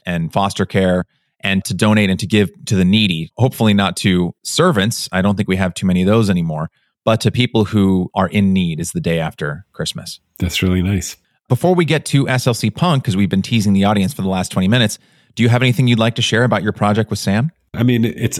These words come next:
Speaker 2: out now. I'm not sure when you're releasing this episode, but the first episode was about artificial intelligence.
Speaker 1: Well, I'm releasing the episode on Boxing Day, Jay.
Speaker 2: Oh, right.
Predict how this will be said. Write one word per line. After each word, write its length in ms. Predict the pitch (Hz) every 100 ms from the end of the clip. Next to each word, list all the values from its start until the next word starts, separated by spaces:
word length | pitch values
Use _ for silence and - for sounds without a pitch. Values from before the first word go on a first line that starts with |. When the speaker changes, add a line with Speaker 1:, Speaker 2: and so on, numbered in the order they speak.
| -
Speaker 2:
out 340 | 92 139 180
now. 260 | 110 101 139
I'm 100 | 156
not 120 | 135
sure 140 | 185
when 160 | 151 123
you're 140 | 117
releasing 340 | 110 110 104 110
this 140 | 120
episode, 420 | 120 104 - 101
but 200 | 98 104
the 60 | -
first 420 | - - 143 -
episode 380 | 151 139 151 139
was 140 | 123
about 260 | 117 113 113
artificial 460 | 110 110 117 127 117
intelligence. 720 | 107 104 101 117 117 - - 123
Speaker 1:
Well, 100 | 123
I'm 160 | 120
releasing 360 | 113 123 - 101
the 60 |
episode 320 | 101 - 95 85
on 100 | 85
Boxing 480 | 120 165 - -
Day, 160 | 76 143
Jay. 260 | - - - -
Speaker 2:
Oh, 180 | 120 101
right. 240 | 143 -